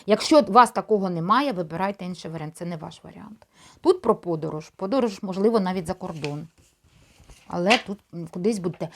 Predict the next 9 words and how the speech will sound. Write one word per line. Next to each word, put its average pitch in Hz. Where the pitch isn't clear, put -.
День, 254
е, 185
по, 208
це 254
у 262
когось 185
так, 151
а -
в, -